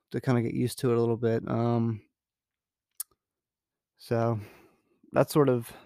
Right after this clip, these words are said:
some of my, my goals coming up, um, is that, that run, and then further, further in the, in the future,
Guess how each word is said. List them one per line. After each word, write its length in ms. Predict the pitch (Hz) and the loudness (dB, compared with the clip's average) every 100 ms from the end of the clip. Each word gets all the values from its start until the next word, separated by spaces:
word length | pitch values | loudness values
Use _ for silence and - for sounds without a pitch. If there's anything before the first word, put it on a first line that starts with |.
| - | -12
some 240 | - 151 | 0 4
of 80 | 135 | 6
my, 340 | 127 123 120 101 _ _ _ _ _ _ _ | 6 4 2 -2 _ _ _ _ _ _ _
my 100 | 139 | -2
goals 640 | 123 139 131 127 123 117 - - - - | 2 6 8 8 4 0 -8 -16 -20 -4
coming 360 | 143 127 117 | 0 2 2
up, 360 | 117 120 117 - - - - | 2 2 0 -4 -20 -20 -10
um, 520 | 123 117 117 117 117 117 - | -4 -2 0 0 -2 -6 -12
is 180 | - 113 | -10 -6
that, 240 | 117 110 - | -4 -4 -2
that 200 | 123 - | -2 -2
run, 380 | 127 127 123 120 | 0 0 2 0
and 120 | 120 | 0
then 220 | 120 113 - | 0 -2 0
further, 460 | 143 135 123 117 - | 4 4 4 0 -4
further 360 | - 131 127 117 | 2 2 4 2
in 120 | 117 | 2
the, 160 | 117 113 _ - - - | 0 -4 _ -20 -20 -4
in 80 | 120 | -2
the 60 | |
future, 560 | 113 113 110 110 110 104 | 0 0 0 0 -2 -4